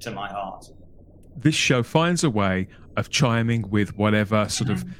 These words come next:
Speaker 2: artistic inclinations each of us have, I think, whi-, whichever media we want to explore that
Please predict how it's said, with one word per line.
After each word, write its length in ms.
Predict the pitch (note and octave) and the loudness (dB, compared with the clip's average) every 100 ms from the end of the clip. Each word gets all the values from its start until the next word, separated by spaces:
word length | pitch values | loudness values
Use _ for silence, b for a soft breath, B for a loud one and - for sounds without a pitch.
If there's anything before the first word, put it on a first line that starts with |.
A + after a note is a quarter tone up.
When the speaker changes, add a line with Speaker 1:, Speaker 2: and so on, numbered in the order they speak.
| B B - | B B -2
Speaker 2:
artistic 840 | A#2 B2+ - D3 - - C3 - - B | 0 2 2 0 0 0 -2 -4 -14 B
inclinations 920 | D#3 D3 - C#3 B2+ B2 - A2 G#2 - | 0 2 2 2 2 0 -2 -2 -4 0
each 280 | D3 D3 - | 2 2 0
of 120 | A#2 | 0
us 160 | A2 - | 0 -2
have, 340 | - A2 F2+ | 0 0 0
I 100 | F2+ | -4
think, 180 | - G#2+ | -6 -4
whi-, 120 | G#2+ | -4
whichever 380 | A2+ A2+ A#2 G#2+ | 0 0 2 0
media 360 | G#2+ A2 G#2 G2 | 2 2 2 2
we 100 | G#2 | 2
want 180 | G2+ G#2+ | 0 -2
to 60 | |
explore 560 | G2 - - G#2+ A2 G#2+ | -4 -4 -4 -2 0 2
that 220 | G#2+ G#2+ | 2 0